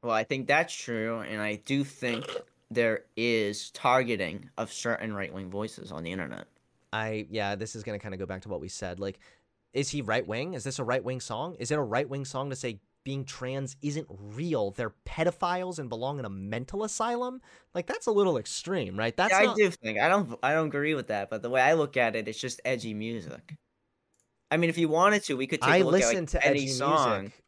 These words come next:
Speaker 2: and I understand that edgy, I'm gonna look up Spotify T O S. Let's see.
Speaker 1: And to the
Speaker 2: Um,
Speaker 1: person saying Tyler is gay in the chat, the,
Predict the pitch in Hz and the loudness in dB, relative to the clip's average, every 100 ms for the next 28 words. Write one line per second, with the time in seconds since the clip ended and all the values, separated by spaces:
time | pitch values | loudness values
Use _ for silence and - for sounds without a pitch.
0 | - 135 131 127 156 156 - - 180 147 | -6 -2 -2 -2 -2 -4 -6 -6 -4 -4
1 | 113 113 - 110 113 92 143 143 123 110 | -4 -4 -6 -8 -8 -4 -2 -2 -2 -6
2 | - - - - - - _ - _ - | -16 -20 -20 -20 -20 -20 _ -20 _ -20
3 | _ _ _ _ _ _ _ _ _ _ | _ _ _ _ _ _ _ _ _ _
4 | _ _ _ _ _ _ _ _ _ _ | _ _ _ _ _ _ _ _ _ _
5 | _ _ _ _ - 120 - - - 50 | _ _ _ _ -18 -16 -16 -18 -18 -16
6 | 52 87 - - _ _ _ _ _ _ | -16 -16 -18 -20 _ _ _ _ _ _
7 | _ _ _ _ _ _ _ _ - 123 | _ _ _ _ _ _ _ _ -14 -10
8 | 123 123 147 156 135 175 185 202 196 170 | -4 -2 2 2 4 4 4 2 0 0
9 | 156 160 135 139 147 123 113 104 117 117 | 0 2 6 6 4 0 -2 -2 0 0
10 | 113 110 - 104 101 - 117 110 | -2 -6 -6 -8 -8 -4 -4 -4